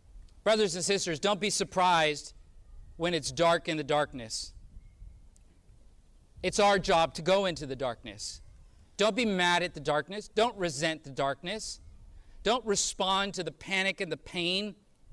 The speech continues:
Don't, don't, don't let the powers that are making money off dividing us suck you in. We are Delray Church, the city on a hill. Flashlights don't get mad about shining. That's what they're designed to do.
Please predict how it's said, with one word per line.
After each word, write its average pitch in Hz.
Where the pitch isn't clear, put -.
Don't, 233
don't, 254
don't 240
let 226
the 196
powers 214
that 180
are 165
making 196
money 208
off 196
dividing 190
us 208
suck 220
you 196
in. 220
We 269
are 269
Delray 214
Church, 208
the 202
city 285
on 240
a 220
hill. 208
Flashlights 233
don't 233
get 254
mad 254
about 226
shining. 233
That's 214
what 254
they're 247
designed 220
to 226
do. 233